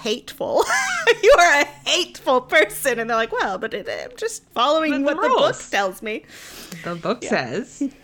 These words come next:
Speaker 2: "Don't dig up the dead." The book
Speaker 1: Yeah.
Speaker 2: says, "Kill Job's children." Oh, we'll
Speaker 1: Right.
Speaker 2: replace them with different children. Who cares?
Speaker 1: Yeah, exactly. And,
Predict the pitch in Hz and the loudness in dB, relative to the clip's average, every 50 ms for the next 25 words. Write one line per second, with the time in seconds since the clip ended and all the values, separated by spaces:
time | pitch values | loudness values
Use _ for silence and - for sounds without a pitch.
0 | - - 117 120 139 - - 190 202 208 226 247 240 - - 320 320 - 370 427 | -8 -6 -6 -6 -6 -4 -2 -2 -2 0 -2 -2 -4 -6 -8 -10 -8 -6 -8 -8
1 | 440 - - 160 - _ - - _ _ - _ _ _ _ - - 175 165 175 | -8 -10 -12 -12 -20 _ -20 -20 _ _ -20 _ _ _ _ -12 -10 -8 -6 -6
2 | 220 480 330 - - - - - - - - 311 - - - - - - _ _ | -6 -6 -8 -10 -10 -10 -10 -10 -10 -12 -12 -12 -14 -18 -20 -20 -20 -20 _ _
3 | _ - - - - - - - - - _ _ _ _ _ - - _ _ _ | _ -20 -20 -20 -20 -20 -20 -20 -20 -20 _ _ _ _ _ -20 -20 _ _ _
4 | _ _ - - 147 127 135 185 208 196 226 262 302 294 - - - 330 392 440 | _ _ -10 -8 -6 -4 -2 -2 0 0 0 0 0 -2 -4 -4 -2 0 0 0
5 | 415 226 151 - - - 214 277 294 214 233 233 226 240 247 226 233 - 240 269 | 0 0 -2 -4 -2 -2 -2 0 0 0 0 0 2 2 0 0 0 0 0 0
6 | 311 - - 302 294 269 269 254 - - 262 302 - 339 311 247 - - 226 415 | 0 0 -2 -2 0 0 0 0 0 -2 -2 -2 -2 -2 -2 -2 0 0 0 0
7 | 453 - 214 220 254 262 339 370 370 381 427 440 330 247 - - - - - - | 0 0 -2 -2 -2 -2 -4 -4 -4 -4 -4 -2 -2 -2 -2 -4 -6 -10 -12 -12
8 | - - - - - _ - - _ _ _ - _ _ _ - 220 190 - - | -12 -12 -12 -12 -14 _ -20 -20 _ _ _ -20 _ _ _ -6 -6 -6 -6 -8
9 | _ _ _ _ _ _ _ _ _ _ _ _ - 226 226 196 208 208 208 208 | _ _ _ _ _ _ _ _ _ _ _ _ -6 -6 -4 0 0 0 0 0
10 | - - - 143 - - - 233 233 214 208 190 - | -2 -6 -8 -8 -8 -6 -4 -4 -2 -4 -6 -10 -14